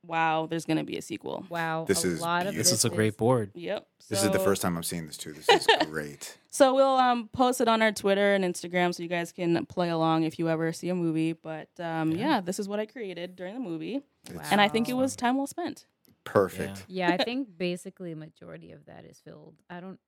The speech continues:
Speaker 1: Yep.
Speaker 4: Yeah.
Speaker 2: I think the only thing, what, time travel is just, like, the only one, like,
Speaker 1: Yeah.
Speaker 2: not.
Speaker 4: Yeah.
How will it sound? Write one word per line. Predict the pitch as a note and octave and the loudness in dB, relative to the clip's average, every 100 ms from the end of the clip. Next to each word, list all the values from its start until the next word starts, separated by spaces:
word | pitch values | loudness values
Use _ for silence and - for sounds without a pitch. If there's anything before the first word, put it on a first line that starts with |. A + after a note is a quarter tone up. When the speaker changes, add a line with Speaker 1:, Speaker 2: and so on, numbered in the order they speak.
| - | -12
Speaker 1:
Yep. | - F#3+ _ _ - | -8 -8 _ _ -4
Speaker 4:
Yeah. | G#2+ | 4
Speaker 2:
I | |
think | B3+ C4+ | 4 4
the | B3+ | 2
only | B3+ | 0
thing, | B3+ A#3+ | -2 -4
what, | G#3 F3+ - | -2 -2 -2
time | F#3 F3+ | -6 -4
travel | G3+ G3 F#3+ | -2 -4 -4
is | |
just, | F#3+ G3 F#3 | -10 -12 -10
like, | F3+ | -10
the | F3+ F3 | -10 -12
only | F3+ | -12
one, | F#3 F3+ | -14 -14
like, | G3 | -4
Speaker 1:
Yeah. | F#3 E3+ D#3+ | 0 2 2
Speaker 2:
not. | D#3 - - | -2 -4 -4
Speaker 4:
Yeah. | A2 G#2 G2+ G2 | 0 2 2 0